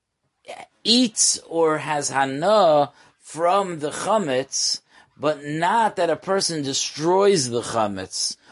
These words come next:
Or st-, uh, uh, I'm sorry, I keep saying the chametz, I mean the truma. That a person eats or has hana from the truma,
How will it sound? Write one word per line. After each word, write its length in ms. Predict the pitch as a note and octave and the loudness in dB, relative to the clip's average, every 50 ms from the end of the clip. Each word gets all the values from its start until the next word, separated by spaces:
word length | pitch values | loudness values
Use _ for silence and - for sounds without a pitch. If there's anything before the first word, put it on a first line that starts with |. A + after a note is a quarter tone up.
| - _ | -18 _
Or 160 | - B2+ C3+ | -2 -2 0
st-, 460 | C3 - - - D3+ C#3+ C#3+ D3+ C#3+ | 0 -2 -2 -2 0 0 0 0 0
uh, 40 | - | 0
uh, 320 | - C#3 D3 C#3+ C3+ C#3 C#3+ | 0 2 2 4 4 2 2
I'm 80 | D3+ D3 | 2 2
sorry, 320 | D3 G3 F#3 D#3 D3 C#3 | 2 4 4 6 6 6
I 80 | C3 C3+ | 4 2
keep 180 | - E3 D#3+ | 2 -2 -2
saying 260 | C3 - D#3+ C3+ B2+ B2+ | 0 0 0 0 0 -2
the 60 | C3 | -2
chametz, 400 | - - D3+ C3+ A#2 A2+ G#2+ - | 0 2 2 2 2 0 -2 -2
I 60 | C3 | -2
mean 160 | C#3 D3 C#3+ | 0 0 0
the 100 | C#3 C3 | 0 -2
truma. 480 | - - - D#3+ D3+ B2 A2 G2+ F#2 - _ _ - - - - _ - | -2 0 0 0 0 0 0 -4 -6 -8 _ _ -20 -20 -20 -16 _ 0
That 100 | C3+ C#3 | 2 2
a 60 | C3+ | 2
person 520 | - - G3 G#3 G3+ G3 - F#3 F3 D#3+ D#3 - | 2 2 2 2 2 2 0 0 -2 -2 -4 -8
eats 380 | - F3+ A3 A3+ G3 - - - | -6 -4 -2 -2 -2 0 2 2
or 80 | E3 D3 | 4 4
has 240 | D3 D3+ D3+ C#3+ | 4 4 2 2
hana 640 | D#3 C#3 C#3+ C#3+ C#3+ D3 D#3 F3 G3+ G3 F#3+ E3+ D3+ | 2 2 2 2 2 2 2 4 4 6 4 4 2
from 260 | - - D3 D3 C#3+ | 2 0 0 0 0
the 80 | C3+ C#3 | -4 -6
truma, 640 | - - G#3 A#3+ B3+ A3+ E3+ D3 C3 C#3 C#3+ C#3 | -4 0 0 2 2 2 2 2 2 2 2 0